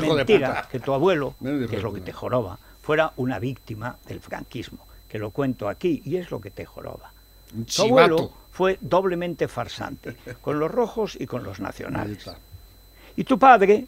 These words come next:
Speaker 2: era un terrorista del frap, como demuestro aquí. Y tú has negado en las Cortes. Si tú no fueras presumiendo de abuelo y de padre,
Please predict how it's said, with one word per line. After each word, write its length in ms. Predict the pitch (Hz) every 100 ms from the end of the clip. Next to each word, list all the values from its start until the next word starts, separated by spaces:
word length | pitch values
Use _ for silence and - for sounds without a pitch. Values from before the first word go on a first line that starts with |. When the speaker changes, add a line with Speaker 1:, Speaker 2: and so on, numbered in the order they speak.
| - -
Speaker 2:
era 340 | 202 202 208 -
un 160 | 180
terrorista 680 | 202 185 202 202 - 202 175 -
del 160 | 185
frap, 300 | - 214 196 - -
como 220 | - 143
demuestro 540 | 135 135 175 - 196 180
aquí. 320 | 143 208 131 - - - - - - - - - - - - _
Y 100 | 151
tú 200 | - 220
has 160 | 170 160
negado 460 | 139 165 123 90 -
en 140 | - 117
las 140 | -
Cortes. 500 | - - - - - - - - - - - - - - - - - - -
Si 280 | - 180 180
tú 380 | - 269 269 -
no 240 | 175 226 196
fueras 460 | - 214 175 151
presumiendo 800 | - 131 131 131 120 175 185 120
de 80 | 110
abuelo 280 | 92 170 196
y 60 |
de 140 | 160 127
padre, 480 | - 160 123 95